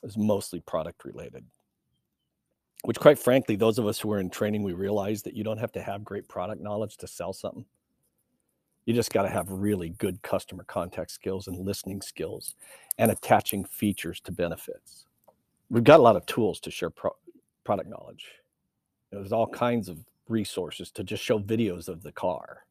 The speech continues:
Um, it, it's, it's a lot easier to sell product these days. I mean, nowadays, what do we know? We know that the Carvanas of the world are out there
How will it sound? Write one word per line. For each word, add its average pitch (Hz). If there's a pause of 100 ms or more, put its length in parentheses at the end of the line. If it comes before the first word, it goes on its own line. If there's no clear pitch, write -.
(1040)
Um, 135 (760)
it, - (140)
it's, - (1700)
it's -
a 120
lot 110
easier 104
to -
sell 90
product 101
these 80
days. -
I -
mean, 110
nowadays, 120
what 117
do 123
we 135
know? 180 (540)
We 113
know 117
that 107 (580)
the -
Carvanas 110
of 95
the 95
world 92 (1300)
are 98
out 90
there 80